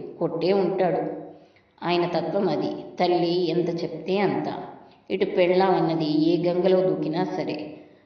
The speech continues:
తనకేం అబద్ధాలు చెప్పవలసిన అగత్యం లేదు. తన కొ-, కొడుకు కోసం నిజమే చెప్తున్నది. ఆ ముక్కుముళ్ళ పోతే కొట్టారన్నావు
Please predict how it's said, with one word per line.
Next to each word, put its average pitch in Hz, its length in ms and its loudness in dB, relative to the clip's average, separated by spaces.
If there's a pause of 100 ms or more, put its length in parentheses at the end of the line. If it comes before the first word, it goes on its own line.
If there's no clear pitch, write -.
(160)
తనకేం 180 480 2
అబద్ధాలు 175 680 2
చెప్పవలసిన 180 520 0
అగత్యం 170 840 -2
లేదు. 151 360 -2 (840)
తన 185 120 4
కొ-, 180 420 -4
కొడుకు 190 380 0
కోసం 175 320 0
నిజమే 170 320 2
చెప్తున్నది. 147 760 -4 (840)
ఆ 190 100 0
ముక్కుముళ్ళ 180 880 2
పోతే 170 560 0
కొట్టారన్నావు 165 680 2